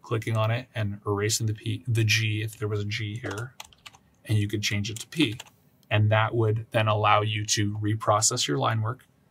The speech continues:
using the correct code set. And then it would update your figures and you would have your edits done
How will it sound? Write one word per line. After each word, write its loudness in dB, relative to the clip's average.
using 4
the -2
correct 0
code -2
set. 0
And -2
then 0
it -2
would -4
update -2
your -4
figures -2
and -8
you 2
would 0
have 0
your -2
edits 0
done -2